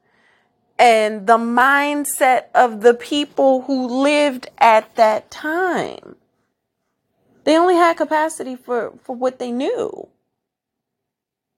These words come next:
You can't just read that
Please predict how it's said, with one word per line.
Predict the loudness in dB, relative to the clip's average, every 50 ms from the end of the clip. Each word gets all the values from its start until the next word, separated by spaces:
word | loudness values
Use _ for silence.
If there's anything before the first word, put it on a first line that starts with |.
| _ _ _ _ _ _ _ _ _ _ _ _ _ _ _ _ _ _ _ _ _ _ _ -10
You | -10 -4
can't | -2 -2 -2 -2 -2
just | -4 -6 -6 -6
read | -8 -8 -6 -4 -4 -2 -4 -4 -6 -2 0
that | 0 2 2 0 -2 -4 -8 -12